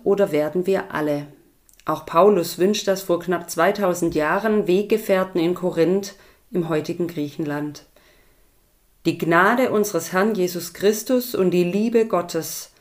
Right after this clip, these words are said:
und die Gemeinschaft des Heiligen Geistes sei mit euch allen. Ein Paket voller Geschenken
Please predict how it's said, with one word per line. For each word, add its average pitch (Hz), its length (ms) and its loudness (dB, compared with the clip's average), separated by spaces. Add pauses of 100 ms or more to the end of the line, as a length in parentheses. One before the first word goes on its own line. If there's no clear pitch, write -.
(280)
und 156 100 -2
die 151 60 -2
Gemeinschaft 202 760 2
des 156 220 -6
Heiligen 185 440 2
Geistes 151 680 -4 (120)
sei 156 380 -2
mit 175 160 0
euch 170 260 -6
allen. 147 440 -6 (1600)
Ein 170 220 2
Paket 240 520 2
voller 170 340 0
Geschenken 147 800 -4